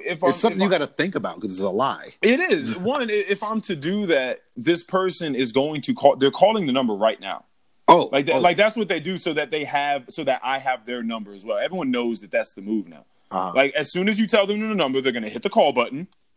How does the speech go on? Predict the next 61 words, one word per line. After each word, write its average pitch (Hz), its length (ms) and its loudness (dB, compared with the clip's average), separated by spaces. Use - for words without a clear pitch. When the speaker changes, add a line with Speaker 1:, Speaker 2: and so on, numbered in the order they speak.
Speaker 1:
<laughs> - 340 -16
and 156 140 4
they're 151 80 4
gonna 156 200 4
wait 131 260 2
for 175 100 0
your 180 120 0
phone 285 260 0
to 143 60 -2
ring. 107 300 -8
<laughs> 135 60 -12
And 151 120 2
it, 151 160 -6
so 170 180 2
then, 160 220 0
then, 151 180 -4
and 135 220 -4
then 127 100 -2
they're 135 100 -2
gonna 151 160 -6
say, 160 160 -2
"Oh 240 140 2
yeah, 247 140 -2
you 185 160 -2
got 185 160 2
my 185 80 -4
number." 190 240 -4
But 131 120 0
if - 120 -8
that 165 160 0
doesn't 165 220 -4
happen, 175 260 0
they'll 151 80 -6
be 147 80 -2
like, 131 100 0
"Oh, 151 140 0
you 160 120 -10
mustn't 143 360 -6
hear." 135 400 -2
Like, 120 260 -8
<laughs> - 260 -20
figure 156 400 2
it 143 80 0
out. 120 300 0
They're 151 160 -2
standing 185 480 -4
right 165 240 2
there 151 200 -2
looking 131 480 -4
at 104 220 -8
you. 101 220 -6
You 117 240 -4
can't 156 360 -2
really 143 220 2
deceive 127 500 -4
them 117 140 -2
at 104 120 -4
that 104 180 0
point 104 160 -10
in 98 40 -16
time. 90 220 -6